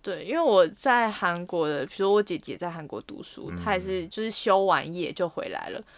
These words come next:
Speaker 2: 嗯。
Speaker 1: 然后我其他朋友他们也都是还没有结业，但是他们就直接在台湾远端的上课。
Speaker 2: 嗯，嗯，嗯，嗯。
Speaker 1: 对，因为他们说在那边其实出去也危险。
Speaker 2: 嗯。
Speaker 1: 对，没那么安全。
Speaker 2: 你说疫情吗？
Speaker 1: 对，疫情。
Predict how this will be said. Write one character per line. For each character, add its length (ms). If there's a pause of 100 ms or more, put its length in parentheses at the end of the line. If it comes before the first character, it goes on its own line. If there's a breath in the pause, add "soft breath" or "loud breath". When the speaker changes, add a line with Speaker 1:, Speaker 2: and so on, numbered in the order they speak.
Speaker 2:
嗯。 80
Speaker 1:
然 100
后 60
我 80
其 160
他 160
朋 180
友 140
他 120
们 140
也 60
都 120
是 340 (280 loud breath)
还 180
没 140
有 160
结 240
业， 180
但 160
是 80
他 120
们 100
就 60
直 80
接 120
在 120
台 240
湾 200
远 220
端 200
的 120
上 180 (120)
课。 340
Speaker 2:
嗯， 80
嗯， 180 (200)
嗯， 320
嗯。 20
Speaker 1:
对， 180
因 80
为 100
他 200
们 160
说 240
在 160
那 140
边 180
其 160
实 400
出 260
去 220
也 140
危 200
险。 320 (380)
Speaker 2:
嗯。 580
Speaker 1:
对， 140
没 220
那 80
么 140
安 220
全。 120
Speaker 2:
你 20
说 100
疫 160
情 240
吗？ 160
Speaker 1:
对， 160
疫 140
情。 260